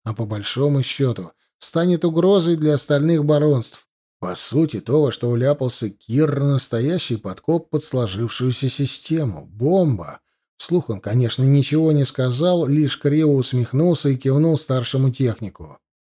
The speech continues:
В принципе, откуда пирамиды черпают энергию, уже давно известно.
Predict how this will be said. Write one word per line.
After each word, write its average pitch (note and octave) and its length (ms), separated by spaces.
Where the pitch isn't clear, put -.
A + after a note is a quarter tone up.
В - 20
принципе, D#3 580
откуда C#3+ 380
пирамиды C3+ 600
черпают A2 640
энергию, D3+ 800
уже A#2+ 280
давно E3+ 420
известно. G2 680